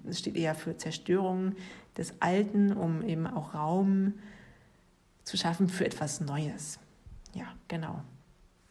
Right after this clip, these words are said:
Dieser, ähm, wie sage ich, diese, diese Zuordnung,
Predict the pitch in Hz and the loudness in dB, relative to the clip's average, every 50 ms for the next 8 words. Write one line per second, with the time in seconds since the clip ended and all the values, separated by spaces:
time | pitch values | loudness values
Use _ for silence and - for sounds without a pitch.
0 | _ - - - - - _ _ _ - - - - - - - _ _ _ _ | _ -20 -20 -20 -20 -20 _ _ _ -18 -18 -18 -18 -20 -20 -20 _ _ _ _
1 | _ _ - - 202 214 214 208 190 190 196 196 196 196 - - 196 185 180 180 | _ _ 4 6 6 6 8 6 6 8 8 6 6 6 4 4 4 6 6 6
2 | 185 185 180 180 185 185 180 - - - - - - - _ _ _ _ _ _ | 8 8 8 8 8 6 4 0 -6 -10 -14 -18 -20 -20 _ _ _ _ _ _
3 | _ _ _ _ _ _ _ _ _ _ _ _ _ _ _ _ _ _ _ _ | _ _ _ _ _ _ _ _ _ _ _ _ _ _ _ _ _ _ _ _
4 | _ - 185 185 175 180 170 170 175 175 175 - - 190 170 175 170 165 165 160 | _ -2 2 2 4 4 4 4 4 2 0 0 -2 0 2 2 4 4 4 2
5 | 160 165 165 - - - - - - - _ _ - 196 170 165 - - - - | 2 0 -2 -4 -12 -20 -20 -20 -20 -20 _ _ 0 2 2 2 0 -2 0 0
6 | 254 - - - 180 190 185 185 233 262 294 339 370 | 2 2 4 6 6 4 4 2 0 0 2 0 0